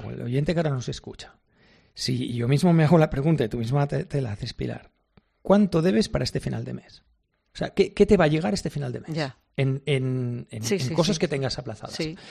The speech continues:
Speaker 1: Probablemente nadie lo tengamos en mente, ni nadie lo tengamos, digas, "Bueno, espera, que entro en el banco, miro la tarjeta de crédito". Ay, sí, espera, que me tenía que llegar aquello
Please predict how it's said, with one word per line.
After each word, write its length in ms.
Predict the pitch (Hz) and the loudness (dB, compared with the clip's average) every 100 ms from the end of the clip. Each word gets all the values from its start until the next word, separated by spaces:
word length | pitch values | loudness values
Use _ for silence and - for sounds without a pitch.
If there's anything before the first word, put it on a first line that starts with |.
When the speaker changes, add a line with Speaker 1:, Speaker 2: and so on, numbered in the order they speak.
| - - | -20 -2
Speaker 1:
Probablemente 840 | 139 135 202 175 131 147 143 254 - _ _ _ _ - | 0 4 4 4 0 -2 -2 -8 -8 _ _ _ _ -2
nadie 380 | 139 147 156 143 | 2 4 4 2
lo 80 | |
tengamos 400 | 135 117 117 113 120 | 2 -4 -6 -10 -8
en 60 | |
mente, 340 | 123 160 208 214 | -4 -2 -2 -2
ni 120 | 131 | -2
nadie 320 | 123 135 151 143 | 0 2 4 2
lo 40 | |
tengamos, 220 | 127 120 | 0 -4
digas, 160 | 131 110 | -6 -6
"Bueno, 140 | 127 160 | -4 -2
espera, 240 | - 147 | 0 0
que 80 | 127 | 0
entro 160 | 123 | -6
en 20 | 117 | -2
el 40 | |
banco, 240 | 139 165 165 | 0 0 0
miro 140 | 135 | -2
la 20 | |
tarjeta 240 | 127 123 123 | -2 -6 -4
de 40 | |
crédito". 200 | 170 170 | -4 -4
Ay, 160 | - 151 | -4 -2
sí, 160 | - | 2
espera, 280 | 139 - 156 | 2 0 -4
que 80 | - | -4
me 80 | 107 | -8
tenía 200 | 117 135 | -6 -6
que 120 | 139 | -4
llegar 200 | 131 131 | -6 -6
aquello 380 | 127 143 139 | -4 0 2